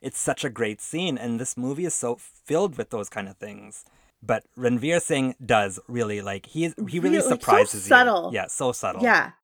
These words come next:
Speaker 2: And I was just like, "Oh, like, do I like Ranveer <laughs> Singh now?" 'Cause I don't really like
Speaker 1: Yeah.
Speaker 2: him, to be honest <laughs> with you. I know you think he's charming, but I don't
Speaker 1: I think he's
Speaker 2: think
Speaker 1: very
Speaker 2: he
Speaker 1: charming, but I think part of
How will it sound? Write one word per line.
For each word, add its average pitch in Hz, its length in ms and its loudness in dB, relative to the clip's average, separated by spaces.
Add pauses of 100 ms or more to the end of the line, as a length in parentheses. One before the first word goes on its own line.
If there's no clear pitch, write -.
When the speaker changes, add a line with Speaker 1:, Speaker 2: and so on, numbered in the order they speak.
(120)
Speaker 2:
And 269 140 8
I 262 120 8
was 269 120 4
just 277 160 -6
like, 285 200 0
"Oh, 508 200 6
like, 254 220 4 (240)
do 262 180 0
I 311 200 6
like 196 380 0
Ranveer 330 460 0
<laughs> - 0 -
Singh 370 380 4
now?" 359 180 2
'Cause 330 160 -2
I 233 80 2
don't 202 260 -8
really 185 300 -6 (220)
like 135 180 -4
Speaker 1:
Yeah. 101 140 -4
Speaker 2:
him, - 340 -10
to 185 100 -8
be 160 160 -4
honest - 440 -8
<laughs> - 0 -
with 254 400 0
you. 285 240 0 (480)
I 240 80 6
know 254 80 8
you 247 160 4
think 240 160 0
he's 233 160 -4
charming, 175 400 -4
but 196 140 -4
I 240 80 6
don't 277 180 4
Speaker 1:
I - 100 10
think 123 160 -2
he's 107 120 -6
Speaker 2:
think 104 100 2
Speaker 1:
very 92 160 -2
Speaker 2:
he 107 40 -6
Speaker 1:
charming, 120 300 2
but 117 180 0
I 143 100 0
think 196 200 -2
part 147 220 4
of 127 160 -8